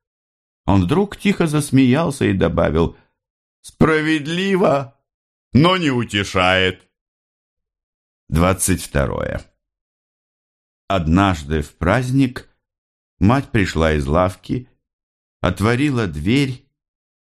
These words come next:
и встала на пороге, вся вдруг облитая радостью,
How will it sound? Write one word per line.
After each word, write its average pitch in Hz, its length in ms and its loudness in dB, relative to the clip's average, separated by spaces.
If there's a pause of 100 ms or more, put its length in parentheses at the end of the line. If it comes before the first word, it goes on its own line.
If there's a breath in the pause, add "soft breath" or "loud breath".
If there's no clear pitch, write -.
(220)
и 123 100 4
встала 165 540 -2
на 147 140 -2
пороге, 127 500 -4
вся 143 320 -2
вдруг 117 380 -2
облитая 82 680 2
радостью, 78 920 -4